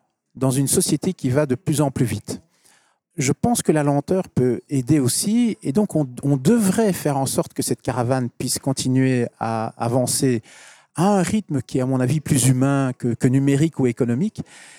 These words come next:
Et donc de faire en sorte que on reconnaisse les architectes comme un peu les gardiens du temps à l'échelle de la ville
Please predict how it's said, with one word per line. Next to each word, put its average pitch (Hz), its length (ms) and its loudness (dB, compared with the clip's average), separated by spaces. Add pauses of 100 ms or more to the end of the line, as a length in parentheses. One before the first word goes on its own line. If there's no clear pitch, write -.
(140)
Et 175 80 2
donc 208 180 2
de 180 60 4
faire 208 240 2
en 196 100 2
sorte - 360 -2
que 165 920 2 (360)
on 165 160 0
reconnaisse 214 420 2
les 170 140 2
architectes 196 500 -2
comme 165 460 2
un 175 100 -2
peu 262 160 -2
les 226 100 0
gardiens 175 360 2
du 160 120 -2
temps 143 260 0 (340)
à 139 80 -4
l'échelle 143 280 0
de 175 80 4
la 147 120 4
ville 196 260 0